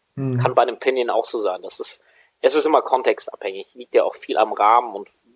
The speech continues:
Speaker 2: wo die Geräusche dann tatsächlich potenziert werden, also ob irgendwo Schwingungen im Rahmen entstehen, dass das Resonanzkörper dient, ist, äh, bei den meisten Getriebeschaltungen so. Ist ja bei einem Autogetriebe auch nicht anders, je nachdem, wenn da irgendwas im Gesamtkontext nicht passt, dann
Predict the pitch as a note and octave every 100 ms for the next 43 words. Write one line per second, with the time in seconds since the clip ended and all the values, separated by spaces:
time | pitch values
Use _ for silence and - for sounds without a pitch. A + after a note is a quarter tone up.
0 | _ - A#2 A#2+ - - G#2+ A#2 - A2
1 | G#2 G#2+ - G#2 - - G2+ F#2+ - A#2
2 | - G#2 G2+ - F#2+ E2 - G2 - G#2
3 | - G#2+ G#2+ G#2 G2+ G2 G2 A2 - -
4 | - - - A2 - G#2+ G#2 G2+ G2 G#2
5 | - G2+ G#2 C3+ D#3+ - D3+ C#3 - C3+
6 | B2+ - _ _ - - _ - C3+ -
7 | - B2 A#2 - _ _ _ - C3+ B2
8 | B2 - B2 - - B2+ - G2 F#2 F2+
9 | F2+ F2 - A2+ G#2+ G#2 G2+ A#2 A2+ A2+
10 | - B2 A2 A2 B2 C3 - B2 A#2 A2+
11 | A2 B2+ - B2 A#2+ A2 A2+ - B2 -
12 | A#2 - G#2 A2 - B2 C#3 - C3+ B2+
13 | A#2 - A#2+ - D#3+ - - A#2+